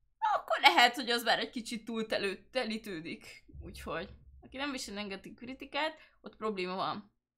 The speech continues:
Nem, a kritika nem negatív. Ezt az előbb beszéltük meg. A letámadással van a gond. Sőt, az előadási stílussal van a gond néha.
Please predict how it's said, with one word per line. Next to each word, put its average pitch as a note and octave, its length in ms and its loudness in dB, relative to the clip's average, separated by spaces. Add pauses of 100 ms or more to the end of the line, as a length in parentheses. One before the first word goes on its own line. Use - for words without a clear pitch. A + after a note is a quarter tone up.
(140)
Nem, E4 260 2
a A#3 80 -4
kritika G4 380 -2
nem G3+ 180 0
negatív. - 540 -8 (120)
Ezt - 160 -8
az A3+ 100 -4
előbb G#3+ 200 -4
beszéltük - 520 -10
meg. A2+ 260 -14 (1000)
A A3 100 0
letámadással G#3+ 1080 6
van F3 120 -2
a D#3+ 120 -4
gond. - 240 -8 (280)
Sőt, C#4 300 -4
az A3+ 160 -8
előadási A3 640 2
stílussal F#3 800 -2
van G3 160 -4
a C#3 100 -6
gond E3 320 -6
néha. G#3 560 -10